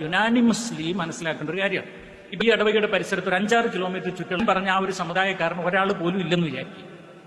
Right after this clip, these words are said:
പക്ഷെ നിങ്ങളിൽ ഒരാൾ വീട് വെക്കാൻ നോക്കി മോഹ വില കിട്ടിയപ്പോൾ ആ ഒരു സമുദായക്കാരന് നിങ്ങൾ ഈ വീട് കൊടുത്താൽ ഈ സമുദായക്കാരനൊരു പ്രശ്നമുണ്ട്. എന്താ പ്രശ്നം എന്നറിയോ? അവന് വെള്ളിയാഴ്ച ഒരു സ്പെഷ്യൽ പ്രാർത്ഥനയുണ്ട്, കമ്മ്യൂണിറ്റി പ്രെയർ. അത് ഒറ്റയ്ക്ക് പ്രാർത്ഥിക്കാൻ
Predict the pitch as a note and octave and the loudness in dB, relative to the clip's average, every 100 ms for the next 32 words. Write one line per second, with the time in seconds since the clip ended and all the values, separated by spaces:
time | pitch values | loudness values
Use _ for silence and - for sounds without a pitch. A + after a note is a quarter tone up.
0 | - - G3 A3+ A3+ C4+ D4+ C#4+ B3+ G3 | -6 -2 0 4 6 6 6 6 6 6
1 | G3 G3 F3+ G#3 G#3+ - F#3 F3 E3+ G3 | 4 2 0 0 0 -2 -2 -2 -4 -4
2 | E3+ F#3+ A3 A#3 F#3+ G3 F3+ F3 F3+ F3 | 2 4 4 4 2 0 -2 -4 -4 0
3 | F3 F#3+ F#3 E3 F3+ F3+ F#3 F3 D#3+ E3 | 0 0 -4 -4 -2 -2 -4 -6 -6 -6
4 | E3 D3+ D3+ D3+ - C#3 - - - - | -6 -6 -6 -8 -4 -4 -6 -14 -14 -8
5 | G3 F3+ F3+ F3+ F3+ F3 F3 F3 - D#3 | -6 0 2 2 2 0 -2 -6 -6 -6
6 | C3+ B2+ - F#3+ E3+ F3 D3+ C#3 A#2 - | -6 -8 -4 -4 -4 -8 -10 -10 -12 -14
7 | - - - F#3+ A#3 A3+ G3+ A3 A#3 A3+ | -20 -20 -4 2 4 6 6 6 6 6
8 | A3+ F#3 - E3+ G3+ F#3 D#3 E3 F3+ D#3+ | 4 2 2 0 0 0 0 -2 -2 -6
9 | C#3+ - E3 F#3 F3+ F3 F#3 C3+ B2+ F3 | -4 -2 -2 -2 -2 -4 -4 -4 0 0
10 | G3+ G3+ C4 B3+ E3 D#3+ F#3 F3+ | 2 2 0 0 2 2 0 -4